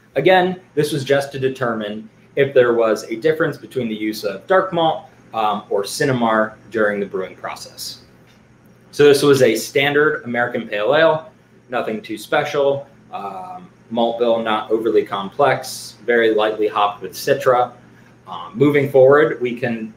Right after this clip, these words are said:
think of the base beer as L for light, the dark Cinnamar beer for D S, and the dark grain, one brewed with black malt, as D G.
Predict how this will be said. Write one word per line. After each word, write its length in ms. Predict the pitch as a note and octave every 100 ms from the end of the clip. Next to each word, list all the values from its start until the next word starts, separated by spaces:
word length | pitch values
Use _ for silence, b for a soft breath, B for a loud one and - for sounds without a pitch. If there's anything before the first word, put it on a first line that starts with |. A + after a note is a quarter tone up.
| -
think 180 | C3+ C3
of 160 | C3+ -
the 80 | G#2+
base 420 | - A#2 A#2 -
beer 380 | - B2+ C#3 A2+
as 260 | G#2+ - -
L 420 | C3 D3+ F#3+ - -
for 220 | - A#2 G#2+
light, 360 | D#3+ G3+ G#3+ - _ b b b
the 100 | A#2+
dark 260 | A2+ C3+ C3+
Cinnamar 500 | - C#3+ C#3+ C3+ C3
beer 320 | C3 C3 C3
for 240 | - G#2 G2
D 280 | A#2 A#2+ C3+
S, 460 | E3+ F3+ - - _ _
and 100 | B2+
the 60 | A#2
dark 300 | B2+ B2 -
grain, 400 | C3 C3+ C3+ B2+
one 240 | G#2+ A2
brewed 220 | G#2+ A2+ G2
with 120 | -
black 260 | C3+ C3+
malt, 260 | C3+ C3 -
as 180 | A2 G2+
D 260 | - G#2+ G#2
G. 460 | - G2 E2 -